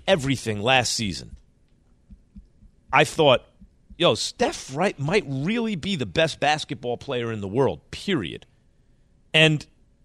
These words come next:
he might do it again this year, Jay, 'cause that title is open, right? K D can't stay on the court, and now they, you know, they, they're gonna have to do some superhuman minute stuff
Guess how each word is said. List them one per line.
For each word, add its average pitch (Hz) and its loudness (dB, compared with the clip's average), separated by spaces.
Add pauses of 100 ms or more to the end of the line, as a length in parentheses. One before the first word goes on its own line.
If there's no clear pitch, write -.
(140)
he 240 -2
might 262 -4
do 170 -2
it 165 0
again 180 0
this 233 -4
year, 107 -4
Jay, 98 -8 (320)
'cause 151 -2
that - -2
title 170 -4
is 92 -8 (100)
open, 104 -2 (280)
right? 165 0 (600)
K 165 2
D 147 0
can't 165 0
stay 156 0
on 160 2
the 151 -2
court, 156 0 (280)
and 139 -2
now 165 4
they, 156 -2
you 156 0
know, 147 6
they, 135 2
they're 143 4
gonna 139 4
have 135 4
to 143 -4
do 139 0
some 120 -6
superhuman 139 -2
minute 160 2
stuff - 0